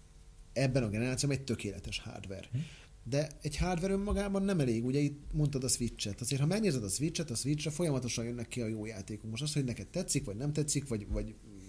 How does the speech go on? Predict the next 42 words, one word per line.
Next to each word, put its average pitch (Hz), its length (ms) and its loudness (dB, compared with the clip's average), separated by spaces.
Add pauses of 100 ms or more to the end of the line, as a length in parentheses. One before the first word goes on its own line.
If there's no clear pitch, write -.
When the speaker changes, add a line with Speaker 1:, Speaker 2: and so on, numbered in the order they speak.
(360)
Speaker 1:
a-, 117 60 -10 (140)
az 143 140 2
egy 151 80 4
más 143 240 2
kérdés, 135 480 0 (760)
de, 139 200 0 (100)
de 135 80 -2
azért 143 200 2
a 151 40 0
Switch - 340 0
az, 175 120 -4 (100)
az 147 220 -6 (220)
minden 156 320 -2
évben 127 420 0
kihoz 135 360 -2
két-három 131 680 -2
olyan 110 180 -2
exkluzív 95 480 -6
címet, 151 600 -2
ami 135 360 -4 (220)
tizenöttől 120 580 2
harminc 104 380 0
millióig 113 340 0
eladnak, 95 600 -6
és 113 200 -6
nem 131 200 -2
azért 139 260 2
adják 104 340 -4
el, 101 100 -4
mert 104 160 -4
a 101 40 -2
Nintendo-sok 101 640 -4
hülyék, 107 360 -2
mert 110 160 -4
akkor 104 300 -6
eladták 104 400 -4
volna 104 240 -4
a 107 80 0
Wii 135 160 4
U-t 151 40 8
Speaker 2:
Persze. 107 260 2
Speaker 1:
is, - 200 -2